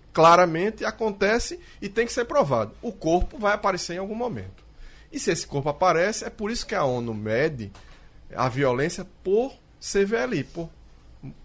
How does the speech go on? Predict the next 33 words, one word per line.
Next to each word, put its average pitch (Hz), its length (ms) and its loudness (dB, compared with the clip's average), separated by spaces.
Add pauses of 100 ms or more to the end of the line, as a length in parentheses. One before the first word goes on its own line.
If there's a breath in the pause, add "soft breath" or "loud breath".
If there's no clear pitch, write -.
homicídio, 196 800 4 (320 soft breath)
latrocínio 175 840 0
ou 214 40 -2
lesão 170 280 0
corporal 170 340 -4
seguida 180 300 -8
de 202 80 -12
morte. 117 260 -4 (460 loud breath)
Lá 233 180 4
em 151 80 2
São 175 240 -2
Paulo, 165 420 -2 (380)
por 147 160 6
exemplo, 143 500 -2
lesão 139 300 2
corporal 131 420 -2
seguida 131 300 -6
de 143 80 -8
morte 151 320 -6
não 208 180 -6
contabiliza. 120 720 -6 (520 soft breath)
Latrocínio 160 760 0
não 165 260 0
contabiliza. 110 800 -4 (840 soft breath)
Confronto 185 680 2
violento, 151 560 2
legítima 139 400 -2
defesa, 139 480 -4
não 147 200 -4
contabiliza. 185 680 -4
Claro 180 260 -4
que 135 140 -10
juridicamente 156 1120 -2